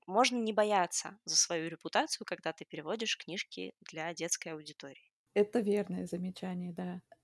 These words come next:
Speaker 2: Тогда ещё немножко в продолжении вот обучения художественному переводу. Училась ли ты ещё где-нибудь? Я не знаю, может быть, ты ещё ходила на какие-то курсы, а, или какие-нибудь семинары? И где бы ты порекомендовала учиться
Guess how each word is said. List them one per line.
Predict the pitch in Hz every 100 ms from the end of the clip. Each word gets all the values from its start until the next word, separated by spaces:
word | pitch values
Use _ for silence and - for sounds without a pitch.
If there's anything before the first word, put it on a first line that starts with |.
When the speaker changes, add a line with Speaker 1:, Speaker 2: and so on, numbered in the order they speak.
| -
Speaker 2:
Тогда | 208 202 262 285
ещё | 269 - - 208
немножко | 202 196 202 -
в | 196
продолжении | - 175 180 190 185 170 170
вот | 180 180 - -
обучения | 185 175 180 349 453 247 -
художественному | - 185 190 - 180 170
переводу. | - 170 165 160 170 170 - - _ -
Училась | 220 - 277 269 -
ли | 208
ты | -
ещё | 208 190 - 453
где-нибудь? | 262 - 190 190 190 -
Я | -
не | 196
знаю, | - -
может | 90 180
быть, | 175
ты | -
ещё | 170 -
ходила | - 190 170 170
на | 170
какие-то | 180 - -
курсы, | - 269 320 - 277 269 269 _ _ -
а, | 180 170 -
или | 180
какие-нибудь | 165 160 - 170 170 -
семинары? | - 170 196 277 285 294 - _
И | 254
где | 214 196 247
бы | 262
ты | -
порекомендовала | 202 180 208 180 170 160 185 202 202
учиться | 170 180 - 175 - - - -